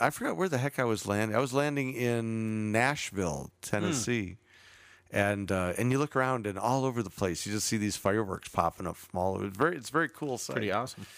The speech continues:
Speaker 1: But, uh, so, I mean, do you have Fourth of July plans? Are you going anywhere?
Speaker 2: Ah,
Speaker 1: You
Speaker 2: usually
Speaker 1: gonna
Speaker 2: we just do
Speaker 1: barbecue?
Speaker 2: family stuff,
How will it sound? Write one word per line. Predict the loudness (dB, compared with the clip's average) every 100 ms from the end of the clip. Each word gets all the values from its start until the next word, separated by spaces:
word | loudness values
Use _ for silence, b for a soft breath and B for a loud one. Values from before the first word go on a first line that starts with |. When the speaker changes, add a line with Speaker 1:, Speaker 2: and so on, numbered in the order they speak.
| B B B _ -6
Speaker 1:
But, | -4 -4 -6
uh, | -6 -6 -6
so, | 0 0 4
I | 2
mean, | 2
do | 0
you | 0
have | 0
Fourth | -2 -2 -2
of | 0
July | 2 2
plans? | 0 -8 -2 0 2 0 0 -2 -2 -2
Are | -2
you | -2
going | -2 0 0
anywhere? | 0 0 2
Speaker 2:
Ah, | 4
Speaker 1:
You | 2
Speaker 2:
usually | 0 0 0
Speaker 1:
gonna | 0
Speaker 2:
we |
just | 0 2
do |
Speaker 1:
barbecue? | 2 2 0
Speaker 2:
family | 0 0 -2
stuff, | -4 -4 -2 -2 -4